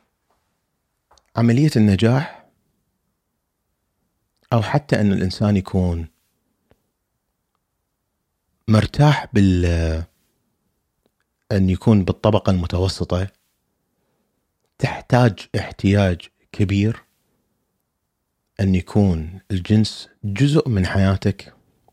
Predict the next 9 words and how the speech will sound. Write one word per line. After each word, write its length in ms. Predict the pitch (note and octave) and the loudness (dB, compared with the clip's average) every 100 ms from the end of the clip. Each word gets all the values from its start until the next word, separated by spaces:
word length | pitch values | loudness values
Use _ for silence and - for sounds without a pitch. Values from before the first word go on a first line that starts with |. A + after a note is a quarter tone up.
| _ - | _ 0
ومن 180 | F#2+ | 0
حياتك. 600 | D2+ F2+ D2 - - - _ _ _ _ _ _ _ _ _ _ _ _ _ _ _ _ _ _ _ _ _ _ _ _ | 0 -4 -4 -12 -20 -20 _ _ _ _ _ _ _ _ _ _ _ _ _ _ _ _ _ _ _ _ _ _ _ _
طبعًا 340 | D#3+ C#3+ C#3 B2+ - _ _ _ _ _ _ _ _ _ _ _ _ _ _ _ _ _ _ _ - | 2 4 2 -2 -10 _ _ _ _ _ _ _ _ _ _ _ _ _ _ _ _ _ _ _ -2
الخوض 300 | C3+ - F3+ | -2 2 0
في 220 | G3 C3 A#2+ | 0 2 4
هذا 420 | A#2+ A2 F2+ G2 _ _ _ _ _ _ - | 4 2 0 -6 _ _ _ _ _ _ 0
الموضوع 500 | A2 G#2+ G2+ C3 D#3 - _ _ _ _ _ _ _ _ _ - | 4 4 4 4 2 -4 _ _ _ _ _ _ _ _ _ -4
يدخل 340 | C#3+ - C3+ | -4 0 -2
دائمًا 600 | G#2+ C3+ A#2 C#3 D3 D3+ | 2 0 0 0 0 0